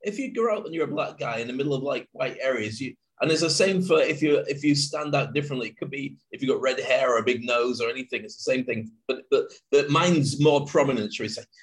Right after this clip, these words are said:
And you either become really good at fighting or you become really funny, or you become really good at running. I was good at running and I was very funny.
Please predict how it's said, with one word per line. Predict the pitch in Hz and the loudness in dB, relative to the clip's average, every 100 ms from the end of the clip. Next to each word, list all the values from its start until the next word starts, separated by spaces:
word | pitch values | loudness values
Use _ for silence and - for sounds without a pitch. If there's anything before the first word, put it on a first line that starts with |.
| _ - | _ -2
And | 151 156 147 - - - | 0 0 -4 -10 -14 0
you | 160 | 4
either | 196 202 | 6 4
become | - 156 | 4 4
really | 160 196 | 4 4
good | 185 | 4
at | 143 | 2
fighting | - 151 175 233 262 247 - _ _ | 2 0 2 0 0 -2 -10 _ _
or | - | 0
you | 147 | 2
become | 143 147 | 4 2
really | 139 127 | 2 0
funny, | - 175 208 220 220 - - - | 0 0 2 0 -2 -8 -18 -6
or | 135 | -2
you | 139 | 0
become | 156 | 0
really | 143 143 | 0 0
good | 135 | 0
at | 127 | -2
running. | 127 160 214 214 - - | -2 -2 -2 -6 -10 -6
I | 190 | 0
was | 190 | 0
good | 185 175 | 0 -2
at | - 139 | -4 -4
running | 156 180 180 | -2 -2 -4
and | 180 | -6
I | 139 | -6
was | 127 | -6
very | 117 139 | -4 -4
funny. | 143 107 90 | -4 -12 -12